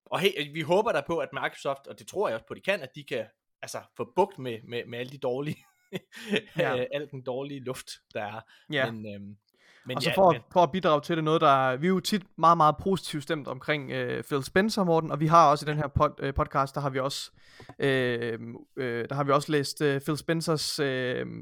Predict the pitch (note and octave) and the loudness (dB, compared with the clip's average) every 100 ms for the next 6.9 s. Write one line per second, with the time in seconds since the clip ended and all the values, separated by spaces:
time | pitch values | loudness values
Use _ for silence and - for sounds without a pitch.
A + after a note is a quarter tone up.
0 | - - C#3+ - G#3+ F#3 D#3 - D#3 - | -8 -4 -4 4 6 8 6 2 -2 2
1 | C#3+ C3+ C#3+ - C#3+ G#3 A3+ D3+ F3 F3 | 0 2 -2 -2 -2 0 0 -2 -4 -6
2 | E3+ D#3+ C#3+ C#3 C#3+ C3 C3 B2+ F3 - | -6 -4 -6 -6 -8 -4 -6 -2 -2 2
3 | D#3+ D3+ - C3+ B2+ A#2+ C#3 D3 F3+ E3+ | 0 0 -6 -6 -4 -4 0 -2 0 -6
4 | D3 D3+ D3+ D#3 - _ - - _ - | -8 -4 -2 -2 -4 _ -20 -20 _ 6
5 | E3+ D#3+ B2+ B2 D#3 D#3+ D3+ D3+ F3 F#3+ | 8 8 6 2 2 4 4 2 4 4
6 | C3+ C#3 - E3 F3 F3 C#3+ B2+ | 2 -2 -2 -2 -2 -2 -2 -4